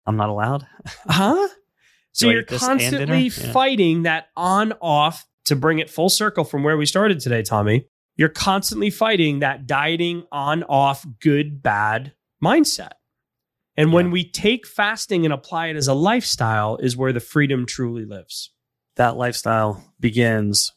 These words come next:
Speaker 1: when you are planning your next step, your next decision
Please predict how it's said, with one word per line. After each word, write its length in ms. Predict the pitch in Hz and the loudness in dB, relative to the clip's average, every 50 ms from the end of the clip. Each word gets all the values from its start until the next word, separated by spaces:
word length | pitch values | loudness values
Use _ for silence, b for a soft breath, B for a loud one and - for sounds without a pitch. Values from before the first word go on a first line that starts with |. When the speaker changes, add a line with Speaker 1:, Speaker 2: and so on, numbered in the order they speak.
| _ - | _ -16
Speaker 1:
when 760 | 123 110 110 117 113 110 110 110 110 110 107 104 104 110 _ | -14 -4 -2 0 2 2 2 2 0 -2 -4 -6 -10 -12 _
you 220 | - 113 117 113 | -4 0 2 2
are 140 | 110 104 101 | 2 2 0
planning 580 | _ - - 120 117 113 113 110 107 107 107 110 | _ -6 -2 0 0 2 0 0 -2 -2 -4 -6
your 300 | 101 107 110 107 104 101 | -6 -2 0 0 0 2
next 640 | 104 107 117 120 123 - - - - - _ - _ _ _ _ _ _ | 0 2 2 2 2 0 0 -2 -2 -2 _ -14 _ _ _ _ _ _
step, 580 | - - - - - - - 127 104 85 - _ | -2 0 0 0 0 0 0 0 0 -2 -8 _
your 160 | _ 117 110 107 | _ -4 -4 -2
next 360 | 110 117 127 131 - - - - | 0 0 0 0 -2 -8 -6 -2
decision 720 | 135 - - - 131 120 110 104 113 110 107 107 107 101 | 0 0 2 2 2 0 0 0 -2 -2 -2 -4 -6 -10